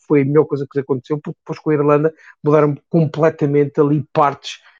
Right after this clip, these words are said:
do estilo de jogo deles e optaram por outros caminhos e outras soluções e outras ideias, foi-lhes o suficiente para chegarem a uma final. Claro que a Argentina no, no,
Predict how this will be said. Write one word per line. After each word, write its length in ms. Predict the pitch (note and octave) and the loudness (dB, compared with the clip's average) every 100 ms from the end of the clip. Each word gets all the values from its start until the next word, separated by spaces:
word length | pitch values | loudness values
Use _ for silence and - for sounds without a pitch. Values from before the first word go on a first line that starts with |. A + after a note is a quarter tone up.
| _ | _
do 120 | D3 D3+ | -2 -2
estilo 400 | - - D#3 C3+ | 0 2 2 2
de 80 | |
jogo 200 | B2 C3+ | 0 0
deles 380 | C3+ B2 A2+ - | 0 -2 -4 -2
e 60 | D3 | 0
optaram 560 | D3 - E3+ D3 C3 | 0 0 0 2 2
por 180 | B2+ D3 | -2 2
outros 220 | D3 D3 - | 2 0 -2
caminhos 380 | C#3+ D3+ C#3 | 0 0 0
e 20 | C3+ | -2
outras 220 | C3+ - | -4 -8
soluções 480 | C3+ - C#3+ B2+ B2 | -8 -2 0 0 -4
e 20 | |
outras 180 | B2 B2 | -8 -2
ideias, 480 | C3 D3 D#3+ E3 _ _ _ _ _ | 2 4 4 2 _ _ _ _ _
foi-lhes 540 | - F#3 F#3 F3 - - | -2 2 2 0 -8 -10
o 140 | D#3+ | -10
suficiente 580 | - D#3+ - F#3+ E3+ E3 | -10 -12 -2 2 2 0
para 80 | E3 | -4
chegarem 280 | - D#3+ | 0 2
a 40 | D#3+ | 2
uma 60 | |
final. 360 | D3 E3+ G3 G#3+ | 0 -2 -2 -2
Claro 220 | - B2+ | -2 -2
que 60 | C#3 | -2
a 40 | |
Argentina 480 | C3 C3+ C#3 C#3 C3+ | -2 -2 -2 -2 -2
no, 220 | C3+ A#2+ - | -6 -10 -12
no, 460 | C#3 C3+ C3 B2+ | -8 -4 -4 -4